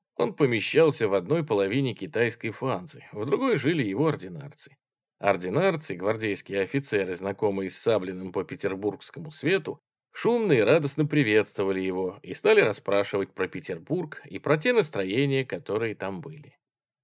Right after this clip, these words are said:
Саблин скоро почувствовал, что война им надоела, что их тяготило отсутствие комфорта, веселой жизни, балов, вечеров, светских знакомых.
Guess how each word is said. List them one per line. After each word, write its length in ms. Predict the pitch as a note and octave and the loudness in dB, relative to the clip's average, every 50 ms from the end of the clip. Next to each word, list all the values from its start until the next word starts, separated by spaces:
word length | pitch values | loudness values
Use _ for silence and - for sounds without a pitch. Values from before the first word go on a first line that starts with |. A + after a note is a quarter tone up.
| _ - | _ 4
Саблин 360 | - A#3 C4 A#3+ B3 F#3 C3+ | 8 8 8 8 8 6 4
скоро 260 | - - D#3 F#3 - | 4 2 2 4 4
почувствовал, 640 | D3 - A2+ G#2 - G#3+ G#3 - - - B2+ A#2+ A2+ | 4 4 2 2 2 2 0 0 0 0 0 0 0
что 240 | - - - A#2 G#2 | 0 0 2 4 4
война 320 | B2 C#3+ G3 A#3 B3 A#3 | 6 6 6 6 8 8
им 120 | G#3 F3+ E3 | 6 6 6
надоела, 680 | D#3 C#3+ - G#2+ G#2 C#3 F#3 F3+ C#3 G2 - - - - | 4 6 6 6 4 4 2 2 2 0 -2 -4 -10 -14
что 220 | - - - D#3+ | -6 0 2 4
их 220 | A3 A#3+ A3 - | 4 4 2 -2
тяготило 720 | - - G3 E3+ F3 D#3+ D3 - - - G3+ G#3+ E3+ A#2+ G#2 | -4 -4 0 2 4 4 4 2 0 -2 0 2 2 2 2
отсутствие 500 | G2 - - G#2 G2 - - - F2+ D#3 | 0 -2 -4 -6 -6 -6 -6 -8 -8 -8
комфорта, 640 | - - D#2+ D#2 - - E3 F3 F3 E3 D3 G#2+ F#2+ | -8 -10 -10 -10 -8 -6 -4 -4 -4 -4 -4 -4 -4
веселой 460 | F#2 G#2+ - G3+ G#3 F#3 C#3 A2 F#2+ | -4 -2 2 4 4 4 4 0 -2
жизни, 480 | F#2 G#2 D#3 F#3 F3 D#3 C#3 B2+ G#2+ | -4 -4 -6 -4 -4 -6 -6 -4 -6
балов, 420 | F#2 E2 - - C3+ E3+ D#3 - - | -6 -4 -4 -2 0 0 -2 -2 -6
вечеров, 480 | F#2 - - - G#2 D#3 F3 D#3+ C#3 | -10 -10 -8 -6 -4 -2 -2 -2 -4
светских 400 | - - G#2 F#2+ - - F#2 F2+ | -4 -2 -2 -4 -4 -6 -8 -10
знакомых. 600 | E2+ F2 F2+ - - F#3 F#3+ F#3+ F3 D#3+ D3+ - | -10 -12 -14 -6 -2 0 0 2 2 0 -4 -6